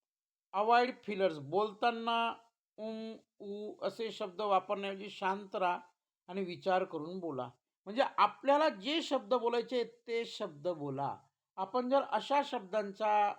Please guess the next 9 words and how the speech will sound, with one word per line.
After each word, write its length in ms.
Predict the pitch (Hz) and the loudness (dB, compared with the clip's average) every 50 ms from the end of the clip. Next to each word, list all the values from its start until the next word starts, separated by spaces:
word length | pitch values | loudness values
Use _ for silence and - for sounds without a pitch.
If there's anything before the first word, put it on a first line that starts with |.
| - | -6
उपयोग 400 | - 190 190 190 - 214 214 208 208 - - | -6 -6 -4 -2 0 0 0 0 -2 -6 -6
केला, 360 | 226 214 196 170 156 160 180 202 - _ _ _ _ _ _ _ _ _ - | -4 -2 0 0 0 0 -2 -4 -10 _ _ _ _ _ _ _ _ _ -6
तर 100 | 247 240 - | -6 -2 2
आपण 400 | - 185 185 - 269 277 269 262 | 2 0 2 4 2 2 4 4
जास्त 300 | 254 254 240 - - - 269 | 4 2 2 2 0 0 0
निगेटिव्हिटी 800 | 247 226 208 208 226 247 220 302 320 277 339 330 320 233 277 269 | 0 0 -2 -4 -4 0 0 0 0 2 2 0 2 2 2 2
आपल्या 240 | 247 196 214 233 220 | 2 2 2 -2 -2
मनात 240 | 202 196 190 190 185 185 | 0 0 0 0 0 -2
येणार, 320 | 175 170 170 175 196 226 | -4 -2 0 0 0 -2